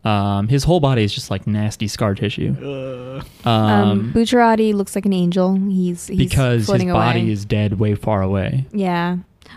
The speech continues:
Speaker 3: Well, and also, like, it's, it's his time. It's been his time.
Speaker 1: Right.
Speaker 3: You know?
Speaker 1: That's how mortality works. And I'm like, "That's enough. You die." Uh, yeah,
Speaker 3: <laughs>
Speaker 1: Bucciarati gets a cool
Speaker 3: Yeah. Gi-, Giorno is like, "Your body's back at the Coliseum."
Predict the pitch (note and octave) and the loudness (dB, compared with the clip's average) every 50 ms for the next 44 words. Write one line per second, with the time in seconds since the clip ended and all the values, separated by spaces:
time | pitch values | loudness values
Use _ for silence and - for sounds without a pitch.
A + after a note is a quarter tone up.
0 | - - E4+ E4+ D#4 D4 C#4+ C#4 C#4 C4+ B3 A#3 G#3+ - A#3 G#3+ G#3 G#3 G#3 - | -4 0 2 2 4 2 2 0 0 0 0 0 0 0 0 2 2 0 0 -2
1 | A3+ - - - - - C4 - - - G#3 F3+ - F3+ D#3+ E3 E3+ F3 F#3+ - | -4 -8 -8 -4 0 0 0 2 2 0 0 0 0 -2 -2 0 0 0 0 0
2 | - F#3+ F#3 F3 E3 E3 - - - E3 D#3 D#3 D#3 D#3+ D#3+ D#3+ - _ - A#2+ | 0 0 2 2 2 0 -2 -4 -4 -4 -4 -4 -4 -6 -8 -10 -12 _ -2 0
3 | A2+ F#2+ - - - - G3+ G3 F#3+ F#3 F3 C#3 C#3 - E3+ E3+ E3+ F3 D3 - | 0 0 -2 -4 -8 -6 -6 -4 -4 -2 0 0 0 2 2 2 4 2 2 2
4 | C3+ B2 A#2 G#2+ G#2+ G2+ G2+ G2 - - - - C3 B2+ C3 C3+ - - C4+ - | 2 2 2 2 2 2 0 0 -2 -4 -4 -2 0 0 0 0 0 0 -2 -2
5 | - F#3+ G3 - G#2 - - - - _ _ _ _ _ _ _ _ _ _ _ | -2 -4 -4 -4 -8 -10 -12 -16 -20 _ _ _ _ _ _ _ _ _ _ _
6 | - A2+ F#2 - F2+ E2+ - A#2+ B2 - - _ _ _ _ _ _ _ - - | -4 -2 0 0 0 0 -2 -4 -6 -8 -14 _ _ _ _ _ _ _ -20 -20
7 | - - - _ _ - _ - A2+ A2 A2+ A2 A2 A2+ B2 F#3+ A#3 A#3+ F3+ C3 | -20 -20 -20 _ _ -14 _ -2 0 2 4 4 4 4 4 4 4 4 4 4
8 | E3 F#3 - A3 G#3+ G3 F#3+ F3+ F3 E3+ - D3+ - - - F3+ F#3 E3 C3+ A#2+ | 2 2 4 4 4 4 4 4 2 2 0 -2 -2 -2 0 2 4 4 4 4
9 | A2 G#2+ G#2+ G#2 G#2 G2+ G#3+ G3+ F3 D3+ D3+ D#3+ F3+ F3+ - _ _ _ _ _ | 4 4 4 4 2 2 2 0 -2 -4 -4 -8 -10 -12 -14 _ _ _ _ _
10 | _ _ _ - - C4 - A#3 G3+ A#3 B3 B3 B3 B3 A#3+ A#3+ A3 A#3 A#3 A3+ | _ _ _ -2 -2 0 0 2 4 4 4 4 4 4 4 4 4 4 2 2
11 | A3 - B3+ C4 C4 D4+ E4+ F4 F4 D#4+ D#4 E4 E4 - D#4 E4 - - E4+ D#4+ | 2 0 0 0 2 2 2 2 2 2 2 0 0 0 -2 -4 -4 0 0 0
12 | D#4+ D4+ - E4+ E4 D#4+ C#4+ B3 A3+ G#3+ G3+ F#3+ - | 0 0 0 0 0 2 2 2 2 2 2 0 -2